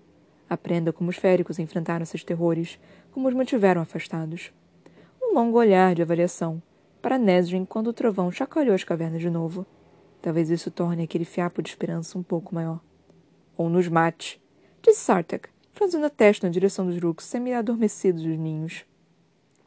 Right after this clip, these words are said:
"Nada valioso vem sem um preço, menino", replicou Roland.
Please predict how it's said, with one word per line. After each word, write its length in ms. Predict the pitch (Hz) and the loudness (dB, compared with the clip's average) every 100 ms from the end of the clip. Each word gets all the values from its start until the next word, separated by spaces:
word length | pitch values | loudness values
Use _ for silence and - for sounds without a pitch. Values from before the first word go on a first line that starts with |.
| _ _ _ _ _ - | _ _ _ _ _ -6
"Nada 220 | 254 269 | -2 0
valioso 560 | 285 269 247 233 214 175 | 0 0 2 2 0 -2
vem 300 | 170 170 175 | 0 0 -2
sem 200 | - 202 | -4 -6
um 60 | |
preço, 400 | 226 - 175 - | -2 0 0 -2
menino", 400 | 165 160 165 185 208 _ _ - | -8 -6 -6 -8 -10 _ _ -4
replicou 400 | 294 320 311 233 | 0 2 6 6
Roland. 400 | 208 165 160 | 6 2 0